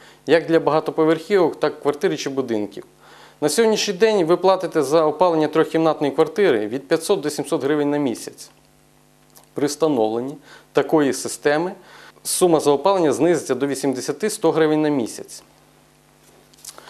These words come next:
Ввести місцеве страхування на медичні послуги.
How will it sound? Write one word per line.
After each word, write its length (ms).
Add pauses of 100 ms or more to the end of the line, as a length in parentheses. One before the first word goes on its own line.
(680)
Ввести 420
місцеве 420
страхування 580
на 300
медичні 500
послуги. 500